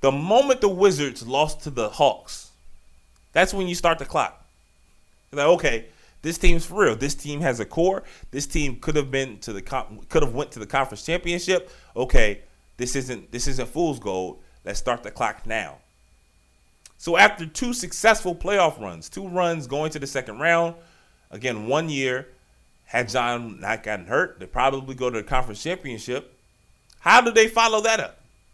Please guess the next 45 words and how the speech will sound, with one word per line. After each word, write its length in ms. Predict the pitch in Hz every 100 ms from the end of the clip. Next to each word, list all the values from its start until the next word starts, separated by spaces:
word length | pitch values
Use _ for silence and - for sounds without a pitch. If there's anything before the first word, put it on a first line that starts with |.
| _
They 120 | 120 151
follow 340 | 214 226 214
that 140 | 208 208
up 340 | 214 - - _ - -
by 120 | 127
missing 340 | 165 233 190
the 80 | 185
playoffs 460 | 185 170 156 143 -
altogether. 580 | 139 139 139 120 87 - _ _ _ _ _ _ _ _
<laughs> 260 | - - - - _ - -
They 120 | 113 117
just 260 | 139 101
didn't 280 | 143 165 151
go 140 | 143
to 60 | 139
the 100 | 127
playoffs. 280 | 135 107 92
They 80 | 92
went 120 | 82
forty-one 440 | 147 170 165 156
and 100 | 147
forty-one. 560 | 123 110 104 160 170 165 _ _ _ _ _ _ _ 90
And 500 | 95 92 92 82 80 80 _ _ _ _ _ _ _ _ _ _ _ _ - -
much 260 | 131 156
like 300 | 175 165 - - - -
this 280 | 208 -
year, 260 | 120 120 - - _ _ _ _
that 160 | 135 135
whole 320 | 160 180 175
year 240 | 202 185
they 100 | 120
were 80 | 110
talking 240 | 113 120 123
about, 200 | 117 151
"Hey, 120 | 139
we're 140 | 110
just 140 | 110 113
gonna 160 | 107
bring 180 | 90 131
the 80 | 131
band 380 | 123 139 135 98
back. 260 | 80 -
We're 100 | 87
just 140 | 92 101
gonna, 260 | 104 92